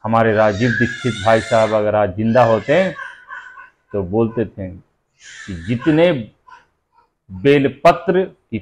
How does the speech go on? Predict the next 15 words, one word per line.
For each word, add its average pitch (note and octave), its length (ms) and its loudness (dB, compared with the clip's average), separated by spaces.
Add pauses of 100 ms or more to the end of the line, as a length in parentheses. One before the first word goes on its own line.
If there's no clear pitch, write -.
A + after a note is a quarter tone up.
पत्तियां F#3 380 2 (580)
हम A#2+ 120 -2
लोग B2 100 -2
शिव F3+ 260 0
जी F3+ 120 0
पे C#3+ 160 -2
चढ़ावा C3+ 440 4
करते C#3 340 0
हैं A2+ 220 -6 (760)
और A#2+ 100 -2
उसे B2 140 -4
बर्बाद B2+ 480 6
कर C#3+ 120 4
देते A#2 260 -2
हैं, G2+ 220 -8